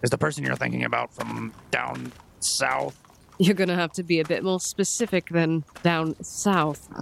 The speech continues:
Speaker 1: Um, say a city like, uh, Taija, for example.
Speaker 2: He continues to ride on his Aquinthian,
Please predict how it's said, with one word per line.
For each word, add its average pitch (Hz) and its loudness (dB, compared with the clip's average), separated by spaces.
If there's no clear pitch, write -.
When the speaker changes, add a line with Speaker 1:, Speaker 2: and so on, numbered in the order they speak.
Speaker 1:
Um, 196 0
say 143 2
a 139 0
city 131 -2
like, 123 -2
uh, 113 0
Taija, 135 -2
for 107 0
example. 95 -6
Speaker 2:
He 294 4
continues 330 0
to 262 -2
ride 220 2
on 202 0
his 180 0
Aquinthian, 160 0